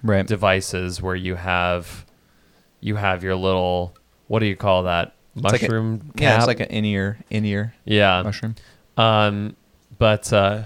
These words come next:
Speaker 2: how are we doing, Nick? How's Flood Watch twenty nineteen?
Speaker 1: Uh, there's a few drips, but it's okay. We're
Speaker 2: Okay,
Speaker 1: continuing.
Speaker 2: all right. We're
Speaker 1: Continuing on.
Speaker 2: we are, we are,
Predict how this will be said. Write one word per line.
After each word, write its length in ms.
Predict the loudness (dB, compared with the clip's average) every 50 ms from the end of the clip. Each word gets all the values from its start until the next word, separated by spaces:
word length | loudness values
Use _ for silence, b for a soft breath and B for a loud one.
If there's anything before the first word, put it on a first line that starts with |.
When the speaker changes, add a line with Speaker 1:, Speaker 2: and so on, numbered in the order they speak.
| -6
Speaker 2:
how 120 | -2 0 0
are 40 | 0
we 100 | 0 -2
doing, 280 | -2 -4 -4 -6 -6 -8
Nick? 220 | -10 -10 -10 -10
How's 280 | -8 -8 -8 -8 -8 -12
Flood 300 | -10 -6 -6 -6 -4 -4
Watch 380 | -2 -2 -2 -2 -4 -8 -8
twenty 260 | -4 -2 0 0 0
nineteen? 500 | 0 0 0 0 -2 -2 -2 -2 -2 -2
Speaker 1:
Uh, 200 | -2 -2 -4 -4
there's 200 | -4 -6 -6 -6
a 60 | -8 -6
few 160 | -4 -4 -2
drips, 260 | 0 0 -2 -2 -2
but 120 | -4 -4 -4
it's 120 | -4 -4
okay. 240 | -4 -4 -4 -8 -10 -8 -8
We're 100 | -4 0
Speaker 2:
Okay, 240 | 2 2 2 2 2
Speaker 1:
continuing. 260 | 0 2 2 2 2
Speaker 2:
all 160 | 2 4 4 4
right. 220 | 4 4 2 2
We're 200 | 2 2 2 0
Speaker 1:
Continuing 340 | -2 -8 -10 -8 -8 -8 -6
on. 220 | -8 -8 -6 -4 -2
Speaker 2:
we 220 | 0 2 2 4
are, 280 | 4 6 6 4 2 0
we 220 | 0 0 0 2
are, 160 | 2 2 0